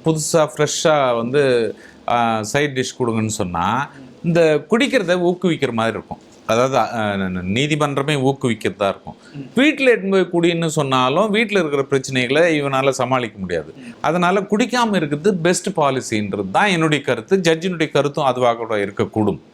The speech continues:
Speaker 1: அதனால, இப்ப எப்பவுமே வந்து இந்த பெட்டிஷனை வந்து ஏற்றுக்கொள்ள முடியாது, டிஸ்மிஸ் பண்றேன்னு தான் டிஸ்மிஸ் பண்றாங்க இந்த
Speaker 2: ம்.
Speaker 1: பெட்டிஷனரை. அதனால, இந்த குடிபோதைக்காரங்க வந்து இனிமேல் வந்து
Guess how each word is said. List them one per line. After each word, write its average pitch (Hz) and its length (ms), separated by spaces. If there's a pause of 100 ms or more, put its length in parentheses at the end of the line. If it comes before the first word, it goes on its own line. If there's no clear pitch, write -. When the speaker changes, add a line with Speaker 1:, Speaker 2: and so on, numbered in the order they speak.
(420)
Speaker 1:
அதனால, 151 720 (240)
இப்ப 151 220
எப்பவுமே 233 440
வந்து 214 540
இந்த 202 440
பெட்டிஷனை 240 400
வந்து 226 400 (200)
ஏற்றுக்கொள்ள 196 540
முடியாது, 156 340
டிஸ்மிஸ் 180 420
பண்றேன்னு 127 300
தான் 160 180
டிஸ்மிஸ் 143 360
பண்றாங்க 104 340 (100)
இந்த - 100
Speaker 2:
ம். 139 60
Speaker 1:
பெட்டிஷனரை. 87 520 (440)
அதனால, 208 340 (240)
இந்த 143 280 (240)
குடிபோதைக்காரங்க 180 840
வந்து 165 340
இனிமேல் 175 440
வந்து 160 340